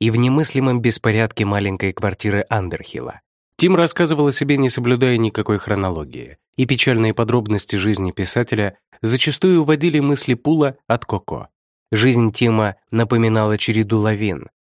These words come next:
В настоящее время, однако, он жил в спокойствии и делал все возможное, чтобы снова начать работать. «Знаешь, это как учиться ходить заново», признался он Майклу. «Я спотыкался, падал,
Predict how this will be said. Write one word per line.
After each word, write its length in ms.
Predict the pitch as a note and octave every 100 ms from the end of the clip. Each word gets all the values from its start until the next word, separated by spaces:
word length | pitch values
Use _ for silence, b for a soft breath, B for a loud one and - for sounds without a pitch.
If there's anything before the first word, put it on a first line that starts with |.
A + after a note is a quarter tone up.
| _ _
В 80 | G#2+
настоящее 580 | C3 B2 D#3+ E3+ - D3+
время, 320 | E3 D#3 C#3
однако, 320 | B2 C#3 C3
он 160 | B2 A#2+
жил 240 | A2+ C3
в 60 | A#2+
спокойствии 720 | - A#2+ - D3+ B2+ F#2 E2+
и 60 | F2+
делал 300 | A2+ B2+ A#2
все 240 | - A#2
возможное, 540 | A#2 G#2 A#2 C#3+ C#3
чтобы 300 | A#2 - G2+
снова 280 | F#2 G2+ G#2
начать 400 | G#2+ G2+ F#2 F2
работать. 540 | F#2+ G2 E2 - - - _ _ _
«Знаешь, 500 | A2+ B2+ C3 B2 G#2+ -
это 280 | B2+ - A#2
как 260 | B2+ B2+
учиться 420 | B2+ - C#3 - A#2+
ходить 360 | B2 A#2 A2+
заново», 600 | F#2+ G#2 E2 C2+ A#1+ B1 _ _ -
признался 560 | A2 G#2+ A2 G#2 G#2+
он 100 | G2+
Майклу. 540 | F#2+ D#2+ C#2+ - C#2+ - _ _ _
«Я 240 | - G2+ C#3+
спотыкался, 800 | - - B2 A#2+ B2 A2+ - G#2
падал, 600 | - B2+ B2+ A2 G#2